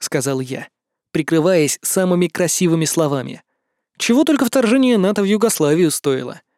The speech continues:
Да и более поздние примеры весьма печальные. Я осёкся, поняв, что Мэй не в курсе нашей политической обстановки. В общем, вершат злодеяния, наряжая себя в белые одежды. «Всё как у нас в яркости.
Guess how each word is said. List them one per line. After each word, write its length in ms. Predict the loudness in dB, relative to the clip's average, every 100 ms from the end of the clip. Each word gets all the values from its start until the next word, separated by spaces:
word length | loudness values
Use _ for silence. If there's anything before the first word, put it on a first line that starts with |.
| _ _ -4
Да 100 | -2
и 80 | 0
более 360 | 2 2 2
поздние 360 | 2 0 0 -2
примеры 340 | 0 0 0
весьма 280 | 0 -2 -4
печальные. 640 | -4 -4 -6 -6 -12 -14 -20 _ _ _ _ _ _ _
Я 240 | -4 0 0
осёкся, 400 | 2 2 2 0
поняв, 260 | 0 -2
что 160 | -2 0
Мэй 260 | 2 0 -4 -2
не 140 | 0
в 80 | 0
курсе 340 | -2 -4 -2 -2
нашей 280 | -2 -2
политической 640 | -2 0 -2 -4 -4 -2 -2
обстановки. 580 | -2 -4 -6 -10 -14 -16 _ _ _ _ _ _ _ -4
В 120 | -2
общем, 280 | 0 2 2
вершат 320 | 2 2 0
злодеяния, 600 | 2 0 2 0 0 0
наряжая 400 | 0 2 2 2
себя 240 | 2 0
в 60 | 0
белые 380 | 2 2 2 0
одежды. 500 | 0 -2 -4 -8 -14 _ _ _ _ _ _ _ _
«Всё 280 | -8 0 2
как 180 | 2 4
у 60 | 4
нас 180 | 4
в 60 | 2
яркости. 560 | 2 2 0 0 -2